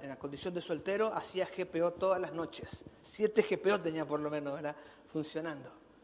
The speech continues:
¿Sí? A más de enseñar la palabra de Dios todos los días. Y luego, aparte de tener su trabajo donde tenía sustento para él y para sus compañeros. ¿Cómo puede ser usted su porcentaje? Él va al treinta y tres por ciento en cada área, ¿verdad? Enseñanza treinta y tres por ciento,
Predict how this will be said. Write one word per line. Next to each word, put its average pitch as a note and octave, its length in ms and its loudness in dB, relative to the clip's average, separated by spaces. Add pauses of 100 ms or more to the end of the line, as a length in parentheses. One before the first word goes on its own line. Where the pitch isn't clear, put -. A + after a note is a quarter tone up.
(260)
¿Sí? E3+ 320 -18
A E3 80 -2
más F3 260 0
de G#3 280 4
enseñar G3 600 0
la D#3+ 180 -4
palabra D#3+ 340 -2
de D3+ 60 -2
Dios D#3 160 -4
todos D3+ 200 -4
los D3 120 -6
días. - 520 -4 (420)
Y G#3 280 0
luego, F3+ 320 6
aparte F3 400 4
de G3 120 2
tener E3 280 -2
su F3+ 140 -4
trabajo D#3+ 420 2
donde D#3 220 4
tenía E3 500 -4
sustento E3+ 460 0
para E3 280 2
él A3 140 0 (340)
y E3 60 -8
para D#3 220 -6
sus D3+ 160 -12
compañeros. C#3 580 -10
¿Cómo G4 240 -2
puede D4+ 240 2
ser A#3 200 2
usted G3 280 0 (260)
su - 280 -6
porcentaje? D#3 760 -6 (560)
Él F#3 160 2
va G#3+ 120 10
al G#3 140 6
treinta F#3+ 260 4
y - 20 -6
tres G#3+ 200 0
por F#3+ 180 4
ciento F#3+ 320 4
en D#3+ 80 2
cada E3 340 4
área, C3 240 -2
¿verdad? D#3 320 -4
Enseñanza E3 460 -2
treinta D#3 160 -2
y D#3 80 2
tres E3 80 -4
por F3+ 120 -2
ciento, B3 480 2